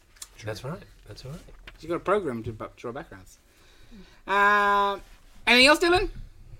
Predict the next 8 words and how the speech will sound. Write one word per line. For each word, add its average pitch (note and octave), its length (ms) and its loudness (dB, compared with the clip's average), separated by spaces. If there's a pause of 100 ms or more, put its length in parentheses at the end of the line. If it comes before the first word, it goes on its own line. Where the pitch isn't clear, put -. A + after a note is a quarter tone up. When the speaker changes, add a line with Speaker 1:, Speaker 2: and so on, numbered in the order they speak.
(640)
Speaker 1:
Um, G#3 500 8
I G#3 140 6
finished A#3+ 280 -2
off G#3+ 140 2
Irredeemable G3+ 560 0
Ant-Man. F#3+ 440 -2
Speaker 2:
Oh, F3 60 2
yes. G3 380 2